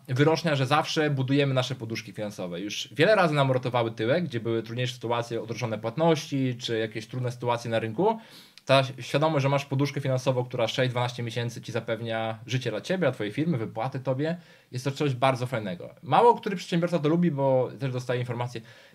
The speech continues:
„Mirek, inwestuj te pieniądze”. Ja mówię, „Okej, ale ja to, że one leżą, ja mam do nich dostęp w razie czego, żeby sobie wypłacić, czy komuś wypłacić,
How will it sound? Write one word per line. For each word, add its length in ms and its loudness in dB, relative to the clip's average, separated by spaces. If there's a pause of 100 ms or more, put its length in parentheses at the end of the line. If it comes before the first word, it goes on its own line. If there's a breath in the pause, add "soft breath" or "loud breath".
„Mirek, 320 -6
inwestuj 420 -2
te 100 -8
pieniądze”. 360 -8
Ja 40 -6
mówię, 200 -6 (160)
„Okej, 420 2
ale 180 2
ja 340 2 (200)
to, 180 4
że 220 0
one 200 4
leżą, 580 4 (320 soft breath)
ja 120 2
mam 180 4
do 60 0
nich 160 2
dostęp 400 2
w 40 -6
razie 220 -2
czego, 680 0
żeby 220 -4
sobie 220 -4
wypłacić, 540 -2
czy 100 -12
komuś 280 0
wypłacić, 640 -4